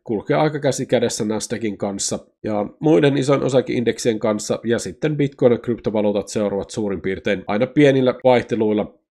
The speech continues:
mutta isot linjat joka tapauksessa menevät kaikki käsi kädessä. Jos puhutaan markkinoiden ohjuroista vielä tarkemmin, niin se on tietysti Yh-, Yhdysvaltain keskuspankki eli Fed, ja Fedin pääjohtaja Jerome Powellin kommentit ovat ne, jotka saavat sitten markkinat ylös tai alas.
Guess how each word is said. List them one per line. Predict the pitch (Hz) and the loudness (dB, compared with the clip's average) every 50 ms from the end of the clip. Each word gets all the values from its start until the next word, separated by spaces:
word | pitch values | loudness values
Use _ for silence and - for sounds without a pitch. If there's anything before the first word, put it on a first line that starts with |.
| _ _ _ | _ _ _
mutta | 120 117 113 - 120 | -4 -2 2 2 0
isot | 107 107 120 135 131 151 | 0 2 0 0 2 2
linjat | 170 151 135 127 - | 2 2 2 0 -2
joka | 127 - - 139 113 | -2 -2 0 0 0
tapauksessa | 113 - - 120 107 104 - 104 - - 113 92 - _ _ _ _ | 0 0 0 -2 -2 -2 -4 -8 -6 -6 -6 -8 -8 _ _ _ _
menevät | 117 110 107 104 104 107 - - _ _ _ | -4 -2 -2 0 -2 -4 -6 -6 _ _ _
kaikki | - 117 107 104 104 - - | -2 0 0 0 -2 -4 -8
käsi | 147 - - 127 120 117 - 110 95 | -6 0 0 0 0 2 0 -4 -4
kädessä. | - - 113 110 104 101 95 - - 90 - _ _ _ _ | -2 -2 -2 0 0 0 -2 -2 -8 -8 -10 _ _ _ _
Jos | - 107 - | -10 -10 -4
puhutaan | - 127 127 - 127 117 | -2 -2 2 2 2 2
markkinoiden | 131 131 127 123 - - 127 117 117 117 117 117 - | 2 2 0 0 0 0 2 2 2 0 -2 -4 0
ohjuroista | 139 147 139 139 131 120 123 113 - - | 2 2 4 4 4 4 2 2 0 0
vielä | 120 120 117 113 | 0 0 0 2
tarkemmin, | - 123 113 117 110 - 110 107 | 0 0 0 0 -2 -2 -2 -2
niin | 104 101 | -2 -2
se | - 113 | -2 -2
on | 107 104 | -2 0
tietysti | 104 107 101 - - - | -2 -2 -4 -4 -12 -6
Yh-, | - 139 147 135 139 - _ | -4 -4 -4 -4 -6 -4 _
Yhdysvaltain | 190 196 202 170 151 - 170 151 143 139 147 135 131 | 0 2 2 0 0 0 0 0 0 0 -2 -4 0
keskuspankki | - 135 123 - _ 120 - _ - 120 117 113 - - - - | -2 -4 -4 -4 _ -16 -8 _ -2 -2 -2 -2 -6 -10 -8 -4
eli | 117 107 98 | -4 -4 -4
Fed, | - - 165 143 131 131 135 - _ | -2 0 2 2 2 0 -2 -2 _
ja | 120 117 117 | 2 2 2
Fedin | - - 110 101 110 110 | 0 -2 -2 -2 -2 -2
pääjohtaja | - 151 151 143 135 131 127 - - 123 113 - | 0 0 2 2 2 2 0 2 0 0 0 0
Jerome | 135 123 120 113 104 - | 0 0 0 -2 -2 -2
Powellin | 123 113 113 110 104 104 101 | -2 0 0 0 -2 -4 -4
kommentit | - 107 104 107 107 101 98 95 92 | -4 -2 -2 0 -2 -2 -4 -6 -4
ovat | 104 101 95 - | -4 -6 -6 -4
ne, | 107 101 98 | -4 -4 -4
jotka | 95 90 90 - _ 120 | -4 -6 -8 -10 _ -6
saavat | - 151 135 123 117 - | -2 -2 0 0 -2 -4
sitten | - _ - 95 | -6 _ -10 -6
markkinat | 98 107 110 107 107 - - 98 90 - - | -6 -6 -6 -6 -6 -6 -8 -8 -8 -8 -4
ylös | - 123 120 107 - - | 2 4 4 4 2 -2
tai | - 101 - | -4 -4 0
alas. | 120 120 110 92 - | 0 0 0 -2 -4